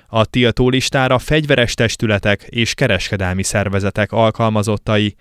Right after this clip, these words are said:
valamint Kijevnek katonai segítséget nyújtó uniós tagállamok állampolgárai kerültek. Az Európai Unió ma bejelentett legújabb büntetőintézkedései százhat magán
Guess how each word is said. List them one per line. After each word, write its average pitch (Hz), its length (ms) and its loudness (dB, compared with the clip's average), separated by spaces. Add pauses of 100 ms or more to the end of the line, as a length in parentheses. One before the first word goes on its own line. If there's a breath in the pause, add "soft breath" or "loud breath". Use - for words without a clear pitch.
(280 soft breath)
valamint 123 440 2
Kijevnek 117 760 0
katonai 101 460 0
segítséget 98 680 -2
nyújtó 120 400 0
uniós 110 440 0
tagállamok 90 680 -2
állampolgárai 95 880 -2
kerültek. 101 600 -4 (440 soft breath)
Az 107 220 0
Európai 139 600 2
Unió 123 340 2
ma 107 160 2
bejelentett 98 580 0
legújabb 131 480 2
büntetőintézkedései 104 1500 -2
százhat 113 640 -2
magán 117 520 0